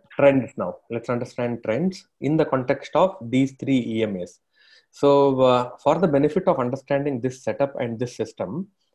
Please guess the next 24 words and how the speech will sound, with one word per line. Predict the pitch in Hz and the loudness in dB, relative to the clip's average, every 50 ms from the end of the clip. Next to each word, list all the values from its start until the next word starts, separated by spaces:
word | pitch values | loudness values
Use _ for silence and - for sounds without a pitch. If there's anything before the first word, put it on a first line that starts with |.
| _ _ _ _ _ _ _ _ _ _ _ - | _ _ _ _ _ _ _ _ _ _ _ -4
let | 113 127 131 135 | 0 0 2 4
us | 165 160 165 - - - - | 2 2 0 -2 -12 -12 -6
assume | 113 117 120 117 143 156 143 117 120 147 190 214 202 | -4 -4 -2 0 2 2 2 2 0 0 -2 -4 -4
that | 147 123 139 147 165 165 - - - _ _ _ _ _ _ _ _ _ _ _ _ _ - | 0 2 2 2 2 2 -2 -10 -14 _ _ _ _ _ _ _ _ _ _ _ _ _ -6
when | - 135 143 156 165 160 | 0 2 2 4 4 4
the | 160 156 147 143 135 127 - - - _ _ _ _ _ _ _ _ _ - - | 4 6 6 6 4 2 0 -4 -14 _ _ _ _ _ _ _ _ _ -8 -6
thirty-five | 147 - - - 196 190 202 202 196 202 - 131 | -4 -4 -2 -2 -2 0 0 0 0 0 -2 -2
E | 131 123 123 | -4 -2 -2
M | 113 107 104 101 | -4 -4 -6 -8
A | 95 101 147 185 190 _ _ _ _ _ _ - | -6 -6 -6 -8 -8 _ _ _ _ _ _ -12
is | 131 127 123 | -10 -6 -4
on | 120 110 107 | -4 -4 -4
the | 101 - - | -6 -8 -6
top, | - 95 90 85 110 - - - _ _ _ _ _ _ _ _ _ _ _ _ - | -4 -4 -2 -2 -2 -4 -6 -8 _ _ _ _ _ _ _ _ _ _ _ _ -2
write | 131 135 131 127 | 0 0 2 2
this | 135 117 | 0 -2
down, | - 95 90 87 - - - _ _ _ _ _ - | -2 -6 -10 -10 -12 -16 -20 _ _ _ _ _ -8
and | 110 117 | -2 0
then | 131 135 127 127 | 0 0 0 0
twenty | 135 123 135 135 190 180 170 | -2 -2 -2 2 4 4 4
is | 156 131 117 | 4 2 0
between, | 120 117 - 123 117 104 101 139 196 214 - - _ _ _ _ _ _ _ _ _ _ _ _ _ _ _ _ _ _ - 107 | -4 -6 -4 -4 -4 -4 -2 -4 -6 -8 -10 -16 _ _ _ _ _ _ _ _ _ _ _ _ _ _ _ _ _ _ -12 -4
red | 113 127 143 147 156 | 0 0 0 2 2
is | 160 151 143 143 143 - - - - | 2 2 2 0 -6 -12 -16 -20 -20